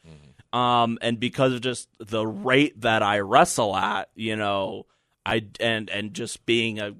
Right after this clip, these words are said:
Speaker 2: a grown adult and, you know, all these other
Speaker 1: <laughs>
Speaker 2: responsibilities I have, I don't always have time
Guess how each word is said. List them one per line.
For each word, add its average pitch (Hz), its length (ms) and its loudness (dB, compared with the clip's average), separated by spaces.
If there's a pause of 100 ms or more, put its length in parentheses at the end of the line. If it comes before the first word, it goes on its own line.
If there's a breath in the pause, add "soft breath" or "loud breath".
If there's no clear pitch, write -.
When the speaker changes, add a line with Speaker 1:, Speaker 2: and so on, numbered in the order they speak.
Speaker 2:
a 104 60 -8
grown 113 380 0
adult 113 760 0
and, 104 440 -4
you 123 140 2
know, 120 80 2
all 120 140 2
these 120 180 0
other 117 180 2
Speaker 1:
<laughs> 110 80 0
Speaker 2:
responsibilities 117 600 -4
I 104 60 -2
have, 120 320 4
I 117 80 -2
don't 165 180 0
always 135 240 2
have 107 240 -2
time 107 520 -2